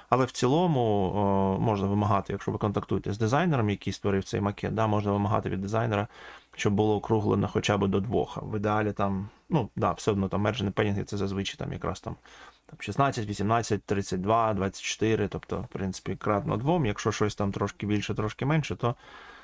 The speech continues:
сміливо коригуйте, щоб вам було зручно. Ну, і в чистому C S S, і в нативному C S S буде зручніше працювати. А з Tailwind-ом так, е, тим більше. Так, да, документація.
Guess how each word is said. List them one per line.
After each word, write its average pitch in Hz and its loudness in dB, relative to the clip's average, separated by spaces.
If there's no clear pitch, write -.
сміливо 151 4
коригуйте, 135 2
щоб - 0
вам 104 4
було 104 4
зручно. 107 0
Ну, 127 4
і 107 2
в - -8
чистому 151 2
C 113 2
S 110 2
S, 104 2
і 104 0
в 104 2
нативному 123 4
C 110 0
S 107 2
S 101 2
буде 107 0
зручніше 107 -2
працювати. 98 0
А 131 2
з - -6
Tailwind-ом 110 2
так, - -2
е, 104 0
тим 104 2
більше. 98 -2
Так, 113 0
да, 117 2
документація. 131 2